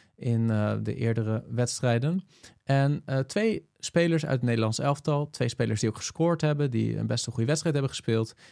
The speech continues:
die hebben bijbelteksten gepost op Instagram na de wedstrijd. En ik wil eerst even kijken naar de tekst van Doniel Malen.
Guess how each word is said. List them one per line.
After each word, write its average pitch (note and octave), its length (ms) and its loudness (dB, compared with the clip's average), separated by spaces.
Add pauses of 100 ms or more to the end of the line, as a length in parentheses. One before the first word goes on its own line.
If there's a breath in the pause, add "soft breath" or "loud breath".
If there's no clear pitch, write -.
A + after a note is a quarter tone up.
(120)
die B2 180 2
hebben A2+ 360 2
bijbelteksten D3 680 2
gepost C3+ 800 0
op B2+ 380 -4
Instagram G#2+ 680 2 (200)
na A2+ 260 2
de G#2 80 -2
wedstrijd. - 580 -2 (340 soft breath)
En C3+ 200 2
ik D3 60 4
wil D#3 100 4
eerst G#3 180 2
even E3 120 2
kijken C#3+ 220 0
naar A#2+ 100 0
de A2+ 100 -4
tekst - 240 -2
van A#2 200 -2
Doniel B2 460 2
Malen. F3+ 520 0